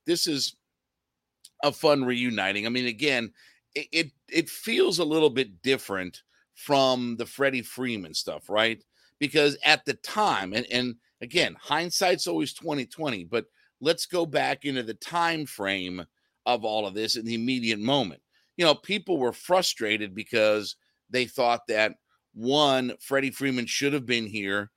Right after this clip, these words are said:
Two is that Freddie's agent gave him bad advice about being here and this, that, and the other. And three is the fact that, you know, it, it seemed like that the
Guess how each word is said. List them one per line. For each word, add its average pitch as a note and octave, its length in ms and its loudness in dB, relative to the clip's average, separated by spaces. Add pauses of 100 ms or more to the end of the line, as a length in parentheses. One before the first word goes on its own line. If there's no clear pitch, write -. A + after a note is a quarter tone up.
(320)
Two C#3 640 4 (320)
is A2+ 220 -4
that B2 340 0 (260)
Freddie's C#3+ 560 2
agent B2+ 540 0
gave A#2+ 260 -2
him A#2+ 160 -4
bad A2+ 340 2
advice A2+ 680 2
about G#2 360 -2
being G#2+ 360 -8
here G#2 400 -4 (260)
and G#2 120 -4
this, A2+ 180 0
that, A2+ 140 0
and G#2 80 -6
the F#2 120 -4
other. E2+ 360 -6 (400)
And B2 640 4
three D3 600 0
is B2 160 0
the A2 100 -6
fact B2 400 2
that, A#2 360 6 (420)
you C3+ 160 4
know, A2 240 2 (520)
it, A#2+ 240 0
it B2 180 0
seemed D#3 340 2
like C3 300 0
that A2+ 260 0 (460)
the A2 600 -2